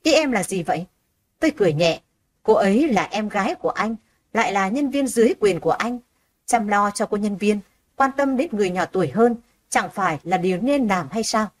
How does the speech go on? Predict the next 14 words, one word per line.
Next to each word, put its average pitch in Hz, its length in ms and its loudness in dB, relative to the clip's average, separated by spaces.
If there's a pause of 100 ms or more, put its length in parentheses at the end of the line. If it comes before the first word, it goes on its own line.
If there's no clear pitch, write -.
(640)
Lạc 185 180 0
Trầm 160 200 -4
An 208 320 -6
sẽ 220 220 -2
sững 226 340 -2
lại, 156 200 -2 (400)
rồi 190 280 -2
lao 269 180 0
tới 320 300 2
nắm 247 260 -2
chặt - 240 -2
cổ 165 120 -4
tay 202 280 -4
tôi. 196 220 -2